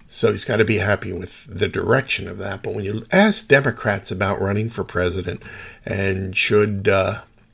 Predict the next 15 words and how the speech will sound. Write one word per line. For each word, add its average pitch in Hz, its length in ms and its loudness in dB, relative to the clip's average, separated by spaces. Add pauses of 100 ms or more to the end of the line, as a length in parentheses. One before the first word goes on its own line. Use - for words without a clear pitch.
(300)
Biden 110 400 4
be 107 140 0
the 95 140 0
nominee, 101 500 -2
that's 120 240 6
where 269 140 0
he 185 80 2
gets 143 240 -2
in 104 100 -2
trouble. - 400 2 (680)
Uh, - 320 -6
this - 200 -8
poll 151 320 10
asks 123 280 8
Democrats, 117 960 2